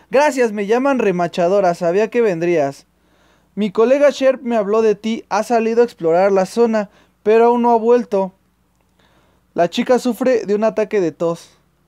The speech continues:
Tengo la garganta seca de tanta pelea, tráeme algo de agua mientras me curo la herida.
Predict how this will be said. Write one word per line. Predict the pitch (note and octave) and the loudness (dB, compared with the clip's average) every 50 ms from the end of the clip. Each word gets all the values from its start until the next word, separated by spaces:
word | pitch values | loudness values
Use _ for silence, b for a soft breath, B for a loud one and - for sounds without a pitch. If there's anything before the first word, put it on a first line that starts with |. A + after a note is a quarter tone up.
| _ b b b b b b b b | _ b b b b b b b b
Tengo | - A3+ B3 C4 C#4+ | -2 0 0 2 2
la | C#4+ C#4 B3+ | 2 2 2
garganta | A3 G3+ G3 G3 F#3+ F#3+ G#3+ A3+ A#3 - B3 | 2 2 0 -2 -2 -2 -4 -4 -2 -2 -2
seca | A#3 - B3 A#3+ A#3 - B3+ B3+ | -2 0 -2 -2 -2 0 0 0
de | A3+ G3 E3+ | 0 0 -2
tanta | - G3+ G3 G3+ - A3+ - | -2 -2 -4 -2 -2 -4 -4
pelea, | - F3+ D#3+ D#3+ E3+ F3 F3+ F3 F3 - | -4 -4 -2 0 0 0 0 0 -2 -2
tráeme | A3+ A#3+ B3 B3 B3 B3 | -2 -2 0 0 0 -2
algo | B3 A#3+ C4 B3+ | 0 2 2 2
de | A3+ G#3 | 2 4
agua | G3+ G#3+ A3 A#3+ A#3+ | 4 4 4 2 0
mientras | A#3 A3 G3 F3+ - F3+ E3 D3+ | 0 -4 -6 -4 -4 -6 -6 -6
me | D#3+ D#3+ D#3 | -8 -12 -10
curo | - F#3+ G#3 G#3+ A3 | -6 -4 -2 0 0
la | G3+ F3 D3+ | 0 0 0
herida. | D3 D#3 F3 F3 D#3+ C#3 C3+ C#3 | 0 -2 -2 -2 -4 -4 -6 -8